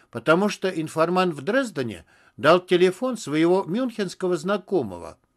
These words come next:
Таким образом, за те несколько недель, что я провёл в Германии, я намотал на машине более десяти тысяч километров. Стоимость одного интервью получилась очень большой.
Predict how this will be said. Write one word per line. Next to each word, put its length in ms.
Таким 400
образом, 600
за 180
те 180
несколько 500
недель, 460
что 220
я 160
провёл 380
в 40
Германии, 680
я 160
намотал 520
на 100
машине 560
более 480
десяти 480
тысяч 460
километров. 720
Стоимость 600
одного 400
интервью 560
получилась 680
очень 300
большой. 640